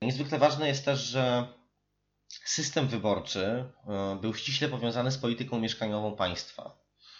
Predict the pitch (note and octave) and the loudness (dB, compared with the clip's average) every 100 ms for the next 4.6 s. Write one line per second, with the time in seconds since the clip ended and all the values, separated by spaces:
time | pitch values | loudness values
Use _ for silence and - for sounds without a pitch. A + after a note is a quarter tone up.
0 | - - - C3 C3 B2 B2+ A#2 - A2+ | -20 -14 0 2 2 4 4 4 0 -4
1 | B2+ A#2 A#2 A2 G#2+ G#2 G#2 G#2+ - - | -4 -4 -2 -2 4 4 6 4 2 0
2 | A2 G#2 - - - G#2 G#2 A2 A2+ A2+ | 2 2 -2 -4 -4 -2 -2 0 0 0
3 | C#3 A#2 G2+ G2+ G#2+ G2+ G#2 G2+ G2+ G2 | 0 -4 -4 -6 -6 -8 -6 -6 -6 -4
4 | G2+ G2 A2+ - G2+ G2+ | 0 2 2 2 2 2